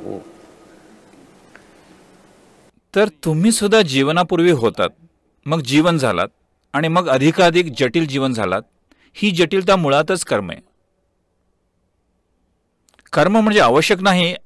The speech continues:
अगदी आता सुद्धा तुम्ही इथं बसलात. कर्म म्हणजे नेहमीच तुम्ही जे असं करता ते नाही,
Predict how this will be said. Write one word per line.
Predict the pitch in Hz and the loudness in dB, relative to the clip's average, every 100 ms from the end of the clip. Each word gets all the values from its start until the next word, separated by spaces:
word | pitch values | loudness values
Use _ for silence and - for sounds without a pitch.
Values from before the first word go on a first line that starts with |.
| _ _ - | _ _ -8
अगदी | 135 175 | -2 0
आता | 214 - 156 | 0 0 -2
सुद्धा | - 165 151 147 107 | -2 -4 0 2 2
तुम्ही | - 131 131 | -4 -10 -8
इथं | 143 113 | -6 -4
बसलात. | 98 - 104 90 _ _ _ 104 _ _ _ _ _ _ _ - | -4 -4 -4 -6 _ _ _ _ _ _ _ _ _ _ _ -2
कर्म | 175 202 | 0 2
म्हणजे | 214 202 185 196 | 2 2 0 0
नेहमीच | 143 139 170 151 - - | 0 0 -2 -4 -6 -8
तुम्ही | 147 | -8
जे | 143 156 | -2 -2
असं | 117 - | -2 -4
करता | 180 151 147 156 156 | 0 0 0 0 0
ते | 151 160 | 0 -2
नाही, | 139 104 80 | 0 -4 -12